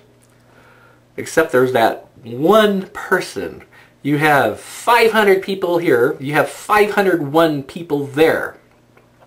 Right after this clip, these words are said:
To <clears throat> calculate the delegates that are reported up party communication line,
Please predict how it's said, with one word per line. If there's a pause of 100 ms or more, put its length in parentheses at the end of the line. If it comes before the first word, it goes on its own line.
(1200)
To (100)
<clears throat> (260)
calculate (580)
the (380)
delegates
that
are (320)
reported (220)
up (340)
party (440)
communication
line,